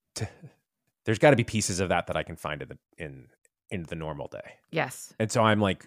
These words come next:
Speaker 1: searching for that hard and also allowing myself to try to be present. Like, maybe it's right now.
Speaker 2: Yeah.
Speaker 1: Like, having a quiet conversation with a friend who, and we happen to be podcasting, but I feel like I got to learn about you. And so, like,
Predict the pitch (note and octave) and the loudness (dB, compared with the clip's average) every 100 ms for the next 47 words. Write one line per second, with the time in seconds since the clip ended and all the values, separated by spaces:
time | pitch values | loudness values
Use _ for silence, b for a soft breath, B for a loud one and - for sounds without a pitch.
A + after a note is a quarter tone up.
0 | - - B2 B2 - G2+ - F2+ E2+ - | -12 -4 2 2 0 -6 0 2 2 0
1 | F#2+ G2 G2+ G2 F#2+ - F#2 F2 F2 G2 | 2 2 4 2 0 0 2 2 4 4
2 | F2 F2 F2 E2+ - G2 F2+ E2+ - - | 4 0 -4 -6 -8 -6 -4 -4 -6 -4
3 | E2 D2+ - F2+ F2 F2 G#2+ B2+ C3+ D3+ | -4 -4 -6 -6 -4 -4 -2 0 -2 -2
4 | G#3 - b b b D3 C3 F#2+ - _ | -8 -10 b b b -4 -2 -4 -8 _
5 | - G2 A#2+ G#2+ - A2+ A2 A2+ G#2+ - | -2 0 2 -2 4 4 4 0 0 0
6 | A2 A2 G#2 - A#2 F2 D#2+ D3 _ _ | -2 -2 -4 -2 -4 -4 -10 -20 _ _
7 | _ _ _ - - F2 E2+ E2+ F#2 A2 | _ _ _ -14 -10 -6 -4 -2 0 2
8 | B2+ C3 D#3 D3 E2+ F2 - F#2+ F#2 F#2 | 2 2 2 2 2 -2 -6 -4 2 2
9 | G2 F#2 F#2+ F#2+ F#2+ G2 G#2 C3 G2+ D2 | 2 0 0 -2 -2 -4 -2 -4 -4 -6
10 | - - E2+ D#2 D#2 | -10 -14 -8 -6 -6